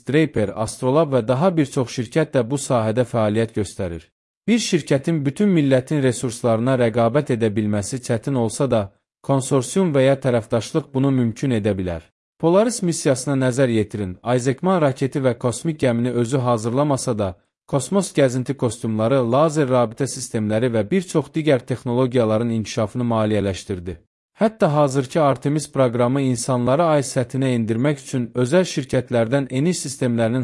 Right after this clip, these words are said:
hazırlanmasını tələb edir. Bu proqram uğurla başa çatarsa, Apollo dövründən bəri ilk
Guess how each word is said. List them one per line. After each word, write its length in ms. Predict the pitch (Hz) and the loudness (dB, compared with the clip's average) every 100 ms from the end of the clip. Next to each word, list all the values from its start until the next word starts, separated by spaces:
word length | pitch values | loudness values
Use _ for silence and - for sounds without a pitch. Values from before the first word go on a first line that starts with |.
| 113 | 0
hazırlanmasını 800 | 113 107 110 110 104 101 - 123 | 0 0 0 0 0 -2 -4 -4
tələb 320 | 123 113 104 | -2 0 0
edir. 360 | 92 87 82 _ _ _ _ | -2 -6 -12 _ _ _ _
Bu 160 | 233 233 | -2 2
proqram 440 | 196 160 170 170 | 2 4 2 2
uğurla 440 | 151 156 185 139 110 | 2 4 4 4 2
başa 220 | 117 147 | -2 -2
çatarsa, 640 | 139 127 156 139 131 113 | -4 0 0 0 -2 -2
Apollo 320 | 127 - 202 190 | -4 0 2 4
dövründən 540 | 147 131 131 127 143 123 | 4 2 2 0 0 2
bəri 220 | 131 160 | 2 4
ilk 80 | 175 | 2